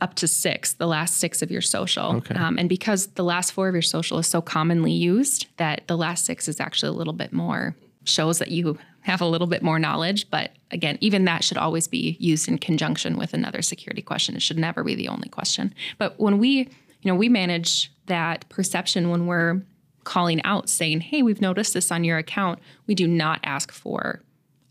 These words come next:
Speaker 1: a ton of information because we're calling them. We're initiating the call. We're, um, we have information on file. We have their phone number on file.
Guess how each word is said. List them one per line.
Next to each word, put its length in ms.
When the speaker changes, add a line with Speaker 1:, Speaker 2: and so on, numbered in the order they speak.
Speaker 1:
a 60
ton 220
of 80
information 500
because 240
we're 160
calling 360
them. 360
We're 140
initiating 560
the 60
call. 440
We're, 420
um, 240
we 120
have 260
information 540
on 120
file. 260
We 80
have 120
their 80
phone 240
number 240
on 160
file. 480